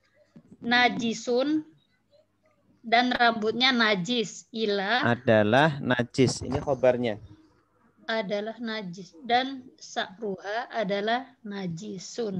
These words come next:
Speaker 1: najis. Ila, il-, kecuali
Speaker 2: Hmm.
Speaker 1: al adamiyah, dari manusia.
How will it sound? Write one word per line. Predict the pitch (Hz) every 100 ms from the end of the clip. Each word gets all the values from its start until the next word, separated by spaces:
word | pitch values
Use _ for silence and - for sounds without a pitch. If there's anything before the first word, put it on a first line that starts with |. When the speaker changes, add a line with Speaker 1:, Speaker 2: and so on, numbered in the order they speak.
| 170
Speaker 1:
najis. | 180 185 175 196 170 - - - _ _
Ila, | 247 233 214 220 277 294 _ _ _ - _ _ _ _ 427 427 _ _ _ 427 _ - _
il-, | - 214 214 220 - _ _ _ _
kecuali | 269 254 277 226 208 202 247 285 -
Speaker 2:
Hmm. | - 120 123 151
Speaker 1:
al | - - 175 196 214 - _ _ _ _ -
adamiyah, | 233 240 233 214 214 220 226 254 277 269 226 202 175 - - _ _ _ _ _ _ _ _
dari | 214 226 233 254
manusia. | 240 233 233 262 214